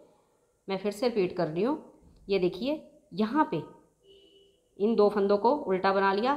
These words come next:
धागा अपनी तरफ रखेंगे, इस फंदे को घुमा के सीधा करेंगे, दो का एक करेंगे, ऊपर से जाली डालेंगे और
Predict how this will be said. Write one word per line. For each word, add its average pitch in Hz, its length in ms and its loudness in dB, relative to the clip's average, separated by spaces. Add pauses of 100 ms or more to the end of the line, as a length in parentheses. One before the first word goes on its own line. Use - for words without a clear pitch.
(120)
धागा 180 280 2
अपनी 185 240 2
तरफ 190 220 -2
रखेंगे, 214 360 -2
इस 247 280 -6
फंदे 180 260 0
को 240 160 2 (840)
घुमा 180 380 2
के 269 280 -2
सीधा 185 320 0
करेंगे, 185 400 -2 (420)
दो 185 160 -2
का 185 140 -2
एक 185 260 0
करेंगे, 214 320 0
ऊपर 220 220 -2
से 285 260 -4
जाली 165 300 2
डालेंगे 135 460 -6 (720)
और - 460 -4